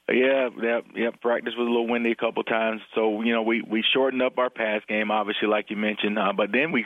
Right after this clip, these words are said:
we say, you know, you gotta understand football a little bit. You know, if the wind's a factor, you gotta be able to run the football, and so that's what we've, you know, kinda hung our hat on this year. If you watch, look at all our stats, so we know that if that's an aspect, hey, we gotta get to the run game.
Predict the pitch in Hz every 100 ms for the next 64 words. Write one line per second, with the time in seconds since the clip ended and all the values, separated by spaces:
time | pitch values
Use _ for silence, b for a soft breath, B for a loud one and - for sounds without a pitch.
0 | - 110 - 120 113 B B B B B
1 | B - 117 113 120 123 123 120 131 127
2 | 135 147 113 104 104 98 98 - - 104
3 | 107 104 101 113 127 131 123 123 156 170
4 | - 98 101 101 95 98 104 104 104 110
5 | 110 - 113 98 87 98 101 - 101 98
6 | 101 - 101 95 104 101 104 B B B
7 | - 104 101 117 110 110 107 110 104 110
8 | 110 107 104 104 - 107 101 101 107 110
9 | 107 104 107 104 104 101 - 110 107 -
10 | 104 104 B B B - 110 120 127 110
11 | 104 - 110 117 127 120 127 127 - 104
12 | 101 107 107 120 123 110 104 110 - 110
13 | 98 95 101 95 92 85